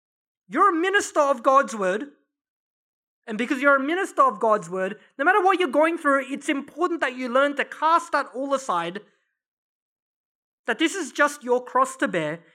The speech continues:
and you have to grit your teeth, bear it until this season sub-, subsides." You just have to, you just have to get through it.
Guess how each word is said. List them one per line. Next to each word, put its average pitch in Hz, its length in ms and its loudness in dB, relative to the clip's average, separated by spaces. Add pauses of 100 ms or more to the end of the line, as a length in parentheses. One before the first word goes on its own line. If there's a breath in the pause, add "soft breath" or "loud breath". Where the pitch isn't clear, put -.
(160 soft breath)
and 233 140 -10
you 285 60 -2
have 285 120 -6
to 311 80 -10
grit 226 360 -10
your 285 100 -8
teeth, 202 480 -10 (380)
bear 196 360 2
it 156 140 -4 (540)
until 214 420 -6
this 214 160 -10
season 185 300 -10
sub-, 190 420 -14
subsides." 196 380 -6
You 262 80 -14
just 403 140 -14
have 415 140 -10
to, 339 240 -8 (760 soft breath)
you 302 80 -6
just 349 100 -4
have 392 120 -4
to 339 60 -16
get 349 140 -4
through 359 200 -2
it. - 100 -6